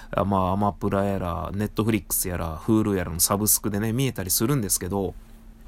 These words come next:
なんかそれでも、しっかりとハマってみるっていうことがあんまり自分の中でなくて、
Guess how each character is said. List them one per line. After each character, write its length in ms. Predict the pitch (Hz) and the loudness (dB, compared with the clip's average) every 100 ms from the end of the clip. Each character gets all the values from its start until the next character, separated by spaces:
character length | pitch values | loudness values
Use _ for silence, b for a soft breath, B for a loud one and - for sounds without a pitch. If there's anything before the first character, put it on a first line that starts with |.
| - - - - - - | -18 -18 -18 -18 -18 -6
な 100 | 165 | -2
ん 20 | |
か 80 | 170 | 0
そ 220 | - 156 | 0 2
れ 100 | 190 | 2
で 120 | 233 254 | 2 2
も、 360 | 143 98 90 B B B B | 2 2 0 B B B B
し 180 | - 147 - | -4 -4 0
っ 40 | |
か 100 | 233 | 2
り 100 | 190 | 2
と 80 | 101 | 0
ハ 200 | - 123 | 0 2
マ 140 | 156 | 2
っ 60 | 180 - - | 0 -6 -2
て 120 | 165 | 2
み 140 | 160 170 | 4 6
る 100 | 113 | 4
っ 40 | |
て 260 | - - 95 | 0 -4 -2
い 60 | |
う 60 | 92 | 0
こ 100 | 98 | 0
と 100 | 101 | 0
が 160 | 92 85 - - - - - - - - - | 0 -4 -10 -18 -18 -20 -20 -20 -20 -2 4
あ 80 | |
ん 180 | 190 190 | 6 6
ま 140 | 185 175 | 4 4
り 60 | |
自 200 | 165 151 | 4 2
分 220 | 151 160 | 4 4
の 100 | 156 | 4
中 280 | 147 147 - | 4 2 0
で 120 | 90 | 0
な 140 | 87 98 | 0 -2
く 160 | - | -4
て、 420 | - - 87 78 | -14 -6 -4 -4